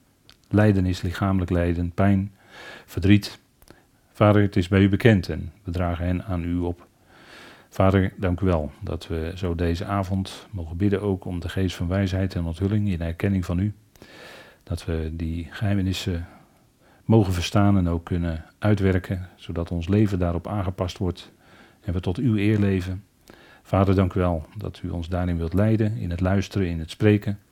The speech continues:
U kent ons hart, u kent onze gedachten en mag alles zijn tot lof en eer en verheerlijking van uw grote naam. We danken u daarvoor in de machtige naam van uw geliefde Zoon, onze Heere Christus Jezus.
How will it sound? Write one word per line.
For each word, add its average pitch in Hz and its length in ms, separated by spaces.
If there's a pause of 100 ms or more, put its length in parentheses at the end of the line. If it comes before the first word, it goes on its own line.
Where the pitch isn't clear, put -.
(500)
U 104 100
kent 117 220
ons 98 140
hart, 98 260
u 104 60
kent 87 220
onze 87 220
gedachten 87 600 (120)
en 80 440
mag 90 280
alles 87 200
zijn 90 300
tot - 300 (100)
lof 92 180
en 92 140
eer 101 160
en 92 80
verheerlijking 90 560
van 87 200
uw 101 160
grote 92 320
naam. 82 280 (680)
We 101 80
danken 110 260
u - 20
daarvoor 95 500 (260)
in 90 160
de 82 60
machtige 87 380
naam 82 260
van 87 140
uw 85 120
geliefde 95 380
Zoon, 80 360
onze 92 320
Heere 80 360
Christus - 340
Jezus. - 640